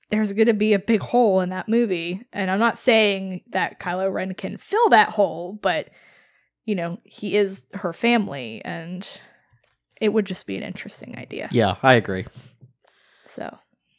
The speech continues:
Speaker 2: Those are our thoughts on Kylo Ren's redemption.
Speaker 1: <laughs> But he does not freaking deserve the tie Silencer, which is a freaking awesome ship.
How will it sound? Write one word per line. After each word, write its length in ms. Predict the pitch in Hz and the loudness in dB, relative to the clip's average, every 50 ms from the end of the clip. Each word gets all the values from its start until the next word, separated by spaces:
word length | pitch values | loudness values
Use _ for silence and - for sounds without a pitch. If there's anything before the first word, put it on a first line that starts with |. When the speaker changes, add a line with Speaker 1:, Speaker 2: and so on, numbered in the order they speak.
| _ - | _ -2
Speaker 2:
Those 200 | 427 392 359 247 | 0 0 0 2
are 120 | 254 214 196 | 0 2 2
our 100 | 185 147 | 2 4
thoughts 280 | - 135 110 101 - | 4 2 2 2 0
on 60 | 117 | -2
Kylo 320 | 101 - 113 107 104 107 101 | -2 0 0 2 2 2 0
Ren's 260 | 98 98 101 101 - | 0 0 -2 -2 -2
redemption. 520 | 113 101 - 90 82 - - - - - - - - | -4 -2 -2 -4 -6 -6 -6 -6 -8 -8 -6 0 0
Speaker 1:
<laughs> 1080 | 359 - - 349 320 - - 339 - - - 330 - - - 285 - - 269 262 262 - - - - - - - - - _ _ _ - - - - - | 0 2 4 2 2 2 2 -2 0 4 4 4 4 4 -4 -4 -2 2 0 0 0 0 -14 -18 -14 -12 -12 -10 -12 -12 _ _ _ -18 -18 -18 -2 8
But 240 | - 339 349 - - - - _ - | 12 12 12 12 8 -4 -20 _ -8
he 180 | - - 427 508 | 0 4 10 12
does 320 | 554 508 403 339 349 339 | 12 12 12 10 4 6
not 320 | 339 339 359 370 370 370 370 - _ - | 8 10 10 10 10 8 4 -2 _ -16
freaking 840 | - - - - - - 320 339 370 359 - 339 339 320 311 302 | -12 -10 -8 -6 0 4 4 4 4 4 6 6 6 8 8 8
deserve 680 | 277 302 247 220 240 269 277 262 247 233 220 214 208 - | 10 8 10 10 10 12 12 12 12 12 10 6 4 2
the 100 | 220 220 | -2 -2
tie 300 | 214 - 240 247 240 240 | -2 2 2 4 4 4
Silencer, 640 | 233 - 247 220 226 226 220 220 214 - 208 202 202 | 4 4 4 6 6 8 6 6 6 4 2 2 2
which 180 | 196 196 - | 0 0 2
is 120 | 226 214 214 | 2 2 0
a 40 | - _ _ - - | 0 _ _ -8 0
freaking 300 | 370 392 381 - 381 359 294 - | 0 2 4 6 6 6 6 6
awesome 480 | - 254 269 269 302 302 - 285 254 247 | 8 10 12 12 12 10 8 4 2 2
ship. 440 | 233 - - - 233 202 180 - | 0 0 2 2 2 2 2 -4